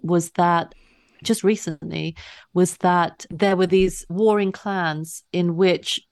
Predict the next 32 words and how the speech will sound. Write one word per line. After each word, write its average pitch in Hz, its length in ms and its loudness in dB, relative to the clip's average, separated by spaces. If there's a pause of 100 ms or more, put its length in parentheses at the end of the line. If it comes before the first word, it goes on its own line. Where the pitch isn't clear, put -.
(100)
men 208 340 2
would 196 140 2
be 175 100 -2
killed. 165 600 -4 (220)
So - 160 -2
they 185 120 2
would 175 180 0
go 196 500 2
out 180 240 -2
on 175 120 -4
these 165 200 -6
kind 180 180 -4
of 170 60 -2
militaristic 170 720 -4
quests. - 480 -4 (460)
All 220 160 4
the 208 80 0
men 196 200 4
in 190 80 4
a 180 60 -2
community 180 400 -4
would 165 140 -4
be 170 100 -2
killed 170 420 -2
and 175 120 -2
the 175 60 0
women 175 220 2
and 170 120 -2
children 170 380 -4
would 165 120 -2
be 160 100 -4
kept. - 560 -6